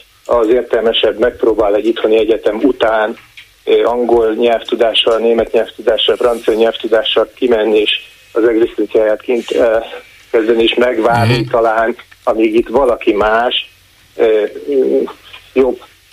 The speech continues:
Speaker 1: körülményeket hoz. Ez az ő feladatuk is. És hogyha, ha már a gyermekkorukban is ilyen módon engedik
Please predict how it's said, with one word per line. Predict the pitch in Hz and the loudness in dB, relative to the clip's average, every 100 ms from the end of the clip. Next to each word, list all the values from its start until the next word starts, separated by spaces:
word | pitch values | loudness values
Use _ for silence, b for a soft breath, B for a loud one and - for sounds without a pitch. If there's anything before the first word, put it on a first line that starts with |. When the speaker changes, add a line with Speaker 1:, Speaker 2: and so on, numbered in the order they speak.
| _ | _
Speaker 1:
körülményeket | 127 120 113 113 107 117 | 0 2 2 0 0 -2
hoz. | - 131 | 0 0
Ez | 139 143 | 2 2
az | 139 214 | 2 2
ő | 170 120 104 - _ _ _ _ _ | 2 0 -4 -12 _ _ _ _ _
feladatuk | 139 120 107 110 107 113 | -2 -2 0 -2 -2 -4
is. | 110 104 - - - - - | -2 0 -2 -4 -12 -20 -2
És | 131 | 0
hogyha, | 156 143 147 143 - - - - - | 0 0 0 -2 -4 -12 -20 -8 -2
ha | 147 | 0
már | 156 151 | 2 2
a | 156 | 2
gyermekkorukban | 156 196 151 135 - 127 117 120 | 2 2 0 -2 0 0 0 0
is | 120 127 | 0 2
ilyen | 147 131 120 | 2 2 0
módon | 127 117 120 143 | 0 0 0 0
engedik | 151 131 113 104 95 | 0 0 -2 -4 -8